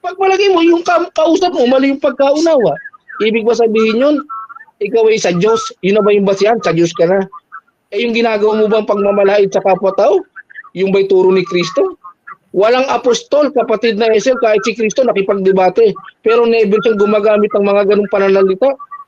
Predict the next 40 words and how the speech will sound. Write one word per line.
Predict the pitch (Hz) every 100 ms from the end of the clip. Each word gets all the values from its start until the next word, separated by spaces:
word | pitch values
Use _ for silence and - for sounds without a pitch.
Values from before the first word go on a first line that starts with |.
| -
Ang | 196 190
sinasabi | 240 247 294 277 262
ni |
Kristo, | 247 233 220 226
kayo | 240 247
yung | 240
mga | 240 240 247
sa | 233 208
di-, | 226 240 247
sa | 214
demonyo, | 214 220 226 277 330 226 196 - -
mga | 190 185 214
anak | 220 220
kayo | 220 226
ng | 190
diablo, | 190 190
eh, | 339
tama | 370 370 466
naman. | 480 466 302 196 _ _ _ _ _ _
Sino | 277 277
naman | 262 247
tututol | 240 240 240 349
doon? | 226 523 208 196 - _ - - _ _ _ _ _ -
O, | 143
di | 160
ba? | 165 208
Pero | - 311
sasabihin | 285 262 269 262
mo, | 214
gago | 175 180 180 202
kayo, | 240 214
tarantado. | 196 165 175 196 202 185 143 131 - - - - _
Ano | 233 247
na | 254 262
yun? | 190
Below | 226 247
the | 214 220
belt, | 233 226
mga | 202 190 202
kapatid. | 196 180 165 165